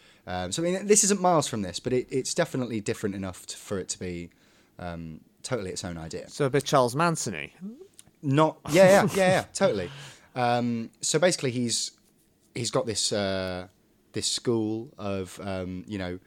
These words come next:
Speaker 1: serial killers, and, and he's training them up to kill. Um, he's obviously a serial killer himself.
Speaker 2: Right.
Speaker 1: Uh, and the idea is, like,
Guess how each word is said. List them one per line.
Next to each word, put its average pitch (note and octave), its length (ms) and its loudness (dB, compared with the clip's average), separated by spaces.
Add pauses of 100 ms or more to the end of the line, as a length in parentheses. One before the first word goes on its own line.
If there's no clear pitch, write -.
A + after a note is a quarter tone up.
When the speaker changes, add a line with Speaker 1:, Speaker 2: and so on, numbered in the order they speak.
(300)
Speaker 1:
serial G2+ 300 -2
killers, G2+ 240 -4
and, G#2 160 -6
and A2 100 -12
he's G2+ 120 -6
training A#2 460 -2
them G#2+ 120 -2
up G2+ 260 -4
to - 100 -6
kill. G2 440 -4 (640)
Um, F#2+ 640 -4
he's C3+ 340 0
obviously G#2+ 480 -2
a F#2 40 -6
serial G2 340 -2
killer F#2+ 260 -8
himself. G#2+ 720 -6 (520)
Speaker 2:
Right. G#2+ 340 -4 (400)
Speaker 1:
Uh, G#2 260 -4
and A2 140 -6
the A#2 80 -2
idea A2 400 0
is, G2+ 160 -2
like, G2 220 -6